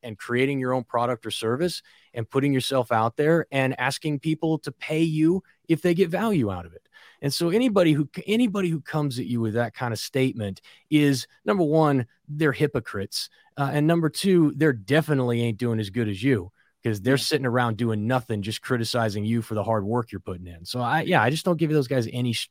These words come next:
Speaker 1: any
Speaker 2: Oh, I don't
Speaker 1: credibility
Speaker 2: care,
Speaker 1: at all.
Speaker 2: yeah. No, I just laugh at 'em or block 'em, or most, usually just block. But there, it's usually some one hundred fifty follower account that has no influence. It's,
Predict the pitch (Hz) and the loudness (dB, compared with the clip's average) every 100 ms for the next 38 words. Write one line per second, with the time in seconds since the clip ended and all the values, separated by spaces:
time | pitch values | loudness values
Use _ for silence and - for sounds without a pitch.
0 | 139 143 131 - 117 107 110 104 95 90 | -4 -2 0 2 2 2 0 0 -2 -4
1 | 90 - _ _ _ _ 170 151 156 170 | -6 -12 _ _ _ _ 8 10 10 8
2 | 156 151 147 147 147 143 139 131 131 - | 4 6 6 6 0 -2 -4 -2 -2 -2
3 | 135 131 123 120 131 131 101 160 214 208 | -6 -6 -8 -6 -6 -6 -10 -4 0 2
4 | 160 143 120 135 127 - - 139 160 226 | 2 0 2 2 2 0 2 2 4 2
5 | 220 262 277 214 170 180 160 151 156 139 | 2 4 6 4 4 6 6 6 4 4
6 | 151 147 - 143 143 131 143 139 131 135 | 2 2 4 6 6 2 0 -2 0 -2
7 | 135 135 135 139 135 131 127 | -2 -4 -4 -6 -6 -8 -12